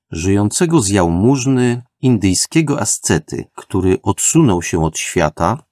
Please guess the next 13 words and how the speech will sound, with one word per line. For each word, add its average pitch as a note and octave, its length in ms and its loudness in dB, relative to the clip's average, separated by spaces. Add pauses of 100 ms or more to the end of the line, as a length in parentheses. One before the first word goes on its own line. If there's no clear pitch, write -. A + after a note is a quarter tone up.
aby F2 360 0
przy F#2 420 0
wykorzystaniu F#2+ 760 0
praktyk - 720 -2
jogicznych F#2 1000 -2
uspokoić - 920 0
umysł G2 680 -2 (140)
i F#2+ 120 -6
podjąć D#3+ 600 0
próbę F2 640 0 (260)
zgłębienia G2 760 2
natury G#2 840 0
rzeczywistości. F#2+ 1120 -6